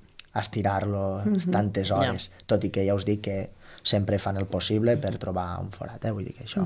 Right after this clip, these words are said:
Speaker 2: Mhm.
Speaker 1: no hi ha, no hi ha problema.
Speaker 2: Molt bé. Vols afegir alguna cosa més, Marc, que ens, nosaltres se'ns hagi quedat així al tinter?
Speaker 1: Bueno, pensava la, les col·laboracions amb els diferents agents que, que també mos,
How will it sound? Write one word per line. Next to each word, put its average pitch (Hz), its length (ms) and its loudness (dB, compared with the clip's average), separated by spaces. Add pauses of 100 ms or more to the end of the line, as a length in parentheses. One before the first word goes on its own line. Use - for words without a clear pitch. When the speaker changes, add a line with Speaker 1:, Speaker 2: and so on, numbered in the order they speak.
(100)
Speaker 2:
Mhm. - 160 -4
Speaker 1:
no 92 80 -2
hi 90 60 -2
ha, 98 180 -6 (140)
no 98 60 -4
hi 87 40 -4
ha 80 80 -6
problema. 92 380 -10 (580)
Speaker 2:
Molt 214 260 10
bé. 180 140 10
Vols 233 260 12
afegir 233 340 8
alguna 214 360 6
cosa 208 280 6
més, 226 300 4
Marc, 233 380 4
que 202 80 4
ens, 180 200 2 (220)
nosaltres 190 640 4
se'ns 190 200 6
hagi 190 280 8
quedat 180 400 4 (200)
així 202 300 6
al 185 140 6
tinter? 190 420 4 (300)
Speaker 1:
Bueno, 113 240 10
pensava 117 580 8
la, 110 640 6
les 104 320 2
col·laboracions 107 800 6
amb 101 120 4
els 98 100 2
diferents 101 360 0
agents 98 340 0
que, 98 500 -4
que 110 100 -4
també 98 580 -4
mos, 98 500 -8